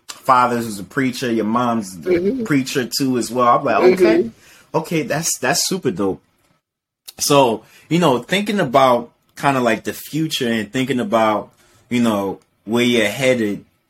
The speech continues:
Speaker 1: how do you see the company, like, because one thing that's interesting is that when you're dealing with businesses, especially, like, businesses at different levels, like,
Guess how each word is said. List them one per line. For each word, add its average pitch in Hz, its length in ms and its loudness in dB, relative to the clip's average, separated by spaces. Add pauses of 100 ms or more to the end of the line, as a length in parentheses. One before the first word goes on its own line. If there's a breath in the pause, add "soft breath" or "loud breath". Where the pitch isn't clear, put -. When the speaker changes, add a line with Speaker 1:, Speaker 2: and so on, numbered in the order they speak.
(400)
Speaker 1:
how 160 240 2
do 196 100 -2
you 190 140 -2
see 156 520 -2
the - 180 -8
company, 131 520 -2
like, 113 340 0
because 131 300 -2
one 170 180 2
thing 202 180 -2
that's 127 160 -2
interesting 139 640 -2
is 107 180 -6
that 107 340 -2 (720)
when 135 140 4
you're 147 200 4
dealing 139 420 4
with 104 160 -2
businesses, 127 600 0
especially, 135 520 -4
like, 98 280 -2
businesses 117 540 -4
at 92 140 -6
different 113 340 -6
levels, 98 440 -2
like, 90 280 -4